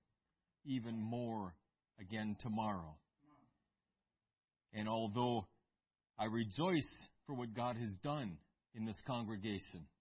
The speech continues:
I do. Those stories are amazing, what God did. I want to see what God has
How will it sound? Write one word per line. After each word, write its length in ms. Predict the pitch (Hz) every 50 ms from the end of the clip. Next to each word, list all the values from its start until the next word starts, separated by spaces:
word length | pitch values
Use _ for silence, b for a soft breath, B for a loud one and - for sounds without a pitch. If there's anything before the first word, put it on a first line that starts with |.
| _ _ _ _
I 200 | - 92 104 143 131 101 - 123 104
do. 220 | 123 135 113 87 - _ b b b b b b b b b b b b b b _ _ _ _ _ _ _ _ _ _ _ _ _ _ _ _ _ _ _ _ _ _ _ _ _ _ _ _ _
Those 180 | 127 123 113 - - -
stories 380 | - 135 131 123 120 113 98 -
are 160 | 107 101 107 78 101
amazing, 760 | 101 98 98 104 110 123 127 120 113 104 87 - 90 80 78 80 _ _ _ _ _
what 140 | - 110 110 113 107
God 240 | 113 107 110 104 92 87 92
did. 220 | - 127 117 101 85 80 78 - _ _ _ _ _ _ _ _ _ _ _ _ _ _ _ _ _ _ _ _ _ _ _ _ _ _ _ _ _ _ _ _ _ _ _ _ _ _ _ _ _ _ _ _ _ _ - _ _ _ - - - - - - - - 147 - - - - - _ - -
I 40 | 110 117
want 140 | 120 117 107
to 60 | - -
see 80 | 113 101
what 180 | 98 107 117
God 240 | 110 104 107 104 104 107 90
has 200 | 98 104 98